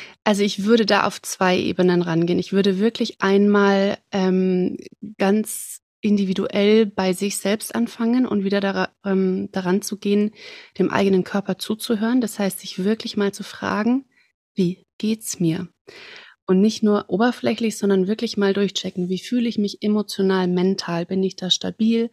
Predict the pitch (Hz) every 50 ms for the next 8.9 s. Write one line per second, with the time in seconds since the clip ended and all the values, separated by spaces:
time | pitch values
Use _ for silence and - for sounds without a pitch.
0 | - - - - - - - - 202 185 190 190 180 - - - - 196 190 180
1 | 180 185 180 - 190 190 196 185 202 196 196 214 226 254 262 214 190 - - 190
2 | 185 180 180 180 - - - - 180 - 185 185 180 180 180 190 190 - 190 185
3 | 196 190 185 190 185 - - 233 247 240 226 - 202 190 - - 185 175 185 190
4 | 190 - - - 190 202 - 202 180 196 - - 214 214 226 208 196 190 185 185
5 | 190 190 190 - - - - - - - _ _ _ - - 202 208 202 - -
6 | - 185 185 180 180 180 190 - _ - - - - - _ - - 196 185 185
7 | 180 190 196 185 - - 233 226 - - - 196 196 196 - 190 185 - - -
8 | 190 185 175 170 - 202 214 185 190 190 180 175 190 190 185 - -